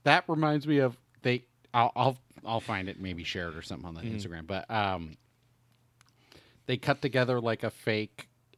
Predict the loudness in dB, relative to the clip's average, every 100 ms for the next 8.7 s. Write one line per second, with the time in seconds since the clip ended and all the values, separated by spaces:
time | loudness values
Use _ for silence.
0 | -4 -2 0 0 0 -4 -6 -6 -8 -8
1 | -6 -8 -4 -4 -2 -6 -6 -6 -8 -10
2 | -10 -10 -10 -4 -2 -2 -4 -2 0 -2
3 | -6 -14 -8 -4 -2 -2 -6 4 6 6
4 | 4 0 -2 -10 -6 -4 -2 -4 -6 -2
5 | -2 -2 -4 -8 -8 -10 0 2 4 2
6 | 2 -10 _ _ _ _ 0 2 2 2
7 | 2 2 0 -2 -4 0 0 0 -2 -2
8 | -2 -2 0 0 0 0